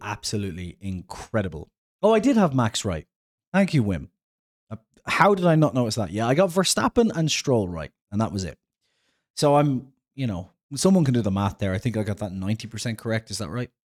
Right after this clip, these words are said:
Yeah. So, or, no, ten percent correct, ninety percent wrong. Maths was not always my strong point.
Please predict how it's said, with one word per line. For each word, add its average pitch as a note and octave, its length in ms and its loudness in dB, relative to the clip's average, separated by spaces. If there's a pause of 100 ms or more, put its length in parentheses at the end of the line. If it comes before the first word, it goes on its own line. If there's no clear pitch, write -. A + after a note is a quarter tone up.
(420)
Yeah. F#2+ 140 -12 (680)
So, - 160 -20
or, B2 340 0 (340)
no, B2+ 140 2
ten D3 280 0
percent A2+ 280 0
correct, - 400 -8
ninety A#2 220 2
percent G2+ 320 -4
wrong. F#2 340 -2 (1400)
Maths A#2+ 360 2
was G2+ 120 -4
not G2+ 200 -2
always F2+ 300 -4
my E2+ 100 -6
strong E2+ 300 -8
point. E2+ 240 -12